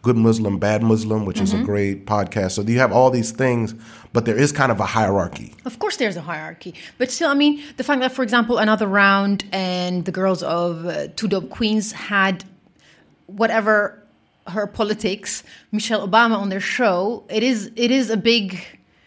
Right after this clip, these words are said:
Speaker 2: how do you say it? It's a change in, in, in
Speaker 1: Absolutely. I
Speaker 2: you
Speaker 1: mean,
Speaker 2: know what I
Speaker 1: Another
Speaker 2: mean?
Speaker 1: Round, Another Round made BuzzFeed audio.
Speaker 2: Yeah.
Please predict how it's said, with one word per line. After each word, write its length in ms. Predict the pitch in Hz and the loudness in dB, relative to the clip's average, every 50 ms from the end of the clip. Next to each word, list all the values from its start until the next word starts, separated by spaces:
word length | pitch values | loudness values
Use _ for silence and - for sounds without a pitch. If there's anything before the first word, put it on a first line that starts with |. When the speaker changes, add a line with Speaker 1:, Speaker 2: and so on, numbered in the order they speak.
| _ _ _ | _ _ _
Speaker 2:
how 120 | - 226 220 | -4 -2 -2
do 60 | 202 | -2
you 40 | 180 | -2
say 200 | - 214 190 175 | -2 -4 -4 -4
it? 120 | 170 - - | -4 -6 -8
It's 180 | 220 - - 233 | -8 -6 -6 -6
a 60 | 220 | -6
change 720 | 226 - - 247 233 233 233 233 233 233 220 - 185 - | -4 -2 0 2 2 4 4 4 4 2 2 0 -4 -6
in, 280 | - 208 214 208 202 | -6 -6 -6 -6 -6
in, 200 | - - 202 196 | -8 -8 -10 -6
in 60 | - - | -2 0
Speaker 1:
Absolutely. 600 | 120 - 196 185 131 127 123 107 95 90 76 - | 0 0 0 0 0 0 0 0 -2 -4 -4 0
I 40 | |
Speaker 2:
you 40 | 123 135 | 2 4
Speaker 1:
mean, 60 | 135 | 4
Speaker 2:
know 80 | 131 | 6
what 80 | 269 - | 6 6
I 40 | - | 6
Speaker 1:
Another 100 | - 156 | 6 6
Speaker 2:
mean? 60 | 156 | 6
Speaker 1:
Round, 180 | 160 151 151 139 | 6 6 4 4
Another 260 | 147 151 165 185 190 | 4 4 4 4 4
Round 320 | 160 160 156 156 143 131 127 | 4 4 4 4 2 2 0
made 280 | 135 139 135 120 110 110 | 0 0 0 -2 0 0
BuzzFeed 540 | 120 113 113 113 - - 120 110 104 - | 0 0 0 -2 -6 -4 -4 -4 -4 -2
audio. 220 | 104 107 104 - 294 | -2 -2 0 2 2
Speaker 2:
Yeah. 220 | 269 226 185 156 | 2 2 0 -2